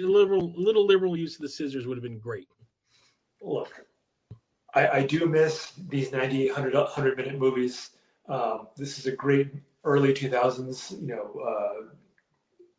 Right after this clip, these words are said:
Speaker 2: you wanna call this tokusatsu? Is it, is that what you call this? Or is this like a, like a
Speaker 1: I, I, I would argue this falls into that, that,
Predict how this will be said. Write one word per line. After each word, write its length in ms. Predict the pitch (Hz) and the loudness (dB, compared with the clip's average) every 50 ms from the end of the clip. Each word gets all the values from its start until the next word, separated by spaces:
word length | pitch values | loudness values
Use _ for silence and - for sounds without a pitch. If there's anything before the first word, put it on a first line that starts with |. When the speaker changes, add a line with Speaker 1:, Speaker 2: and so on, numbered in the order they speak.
| _ _ | _ _
Speaker 2:
you 240 | 226 180 156 151 180 | -8 -6 -2 0 2
wanna 160 | 214 233 - | 2 2 0
call 160 | - 247 240 | -2 -4 -4
this 100 | 226 - | -2 -4
tokusatsu? 680 | 226 208 208 190 180 - 202 202 202 - 208 202 190 - - | -6 -6 -6 -6 -4 -2 0 -2 -2 -2 -6 -8 -8 -6 -4
Is 180 | - 156 151 165 | -2 -2 -2 -2
it, 140 | 220 196 - | -2 -4 -4
is 80 | 147 143 | -4 -2
that 140 | 185 196 | -2 -2
what 120 | - - 185 | -2 -4 -6
you 120 | 185 185 | -6 -8
call 220 | 180 - 190 190 190 | -6 -6 -6 -4 -4
this? 300 | 185 185 - - - - _ _ _ _ _ _ _ _ _ _ _ _ _ _ _ _ | -4 -6 -8 -12 -18 -20 _ _ _ _ _ _ _ _ _ _ _ _ _ _ _ _
Or 160 | - 156 147 139 | 0 2 4 4
is 80 | 139 | 4
this 160 | 147 147 - | 2 0 2
like 160 | - 147 143 - | 2 4 4 4
a, 180 | 135 117 117 - - - - - - | 4 2 0 -2 -6 -10 -12 -10 -10
like 140 | 139 123 120 | -8 -6 -6
a 120 | 113 117 117 151 - | -6 -6 -8 -6 -6
Speaker 1:
I, 100 | - - - _ _ _ _ _ - - - - - _ _ _ _ _ | -6 -6 -8 _ _ _ _ _ -14 -14 -14 -14 -18 _ _ _ _ _
I, 80 | - - - _ _ _ _ _ _ - - 170 | -12 -12 -12 _ _ _ _ _ _ -18 -10 -2
I 140 | 196 277 359 | 0 4 8
would 220 | 415 453 427 359 | 10 10 10 8
argue 760 | 262 208 226 269 330 320 - 254 196 165 143 135 131 127 120 - _ _ _ | 4 -2 -4 -4 -4 -6 -4 -2 0 2 2 0 0 -4 -8 -12 _ _ _
this 340 | 139 139 139 151 202 262 - | -20 -12 -2 0 0 0 0
falls 440 | - - - 254 285 330 339 - 220 | -4 -12 -10 -8 -4 -4 -4 -4 -2
into 260 | 226 247 254 240 220 | -4 -4 -4 -6 -6
that, 380 | 175 170 170 160 156 147 143 - _ _ _ | -6 -4 -4 -4 -4 -6 -8 -10 _ _ _
that, 280 | 156 151 139 135 127 | -12 -12 -10 -10 -12